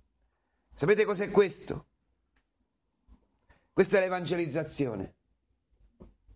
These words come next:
L'evangelizzazione che va a cercare le pecore del Signore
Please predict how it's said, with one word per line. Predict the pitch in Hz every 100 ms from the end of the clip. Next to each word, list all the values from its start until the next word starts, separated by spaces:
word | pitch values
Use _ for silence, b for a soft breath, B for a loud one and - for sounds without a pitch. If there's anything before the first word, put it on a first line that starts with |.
| _ _ _ _ _ _ _ _ _ _ _ _ _ _ _ _ _ _ - - _ _ _
L'evangelizzazione | 139 151 147 165 151 - 208 190
che | 170
va | 160
a | 180
cercare | - 180 - 156 139
le | 147
pecore | 180 180 160 156
del | 151
Signore | - 147 160 160 143 135 139